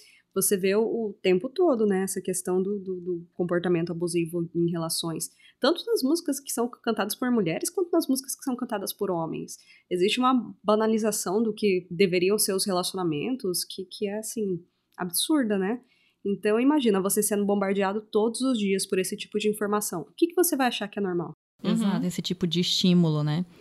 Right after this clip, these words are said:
Speaker 2: E você falou, "Ah, a pessoa não se toca do, do estrago que pode causar na vida de alguém." Então,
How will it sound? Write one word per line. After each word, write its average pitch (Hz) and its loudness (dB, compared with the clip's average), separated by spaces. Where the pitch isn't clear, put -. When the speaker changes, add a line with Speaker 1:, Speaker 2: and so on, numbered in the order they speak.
Speaker 2:
E 165 0
você 165 -2
falou, 165 0
"Ah, 185 0
a 180 -2
pessoa 170 -2
não 175 4
se - -4
toca 185 -2
do, 180 2
do 160 -2
estrago 214 2
que - -14
pode 190 0
causar 175 2
na 175 4
vida 175 0
de 170 0
alguém." 170 0
Então, 170 0